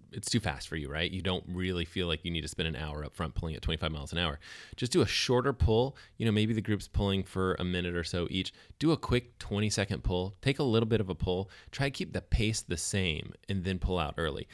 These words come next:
So pull short as opposed to pulling slow,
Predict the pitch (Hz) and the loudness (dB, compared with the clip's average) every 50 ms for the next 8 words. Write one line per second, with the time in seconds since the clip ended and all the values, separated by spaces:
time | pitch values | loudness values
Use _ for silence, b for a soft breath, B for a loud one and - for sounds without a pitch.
0 | B B B B - - 131 127 117 110 107 - - 113 101 - - - - - | B B B B 2 6 8 8 8 8 6 4 0 -6 -12 -12 -14 -14 -16 -18
1 | - - - - - 139 135 127 - - - - 131 117 117 117 - - - 98 | -18 -6 -2 4 6 6 6 6 4 4 4 6 6 8 8 6 6 2 0 -2
2 | 92 - - - 98 92 - - - 87 - - - - - - - - - - | -2 -2 -2 -2 -2 -2 -2 -2 -4 -6 -6 -8 -16 -20 -20 -20 -18 2 4 4
3 | - 90 85 78 - - - - 107 90 73 55 50 53 - | 4 4 2 -2 -2 -4 -4 0 2 2 4 2 2 -2 -6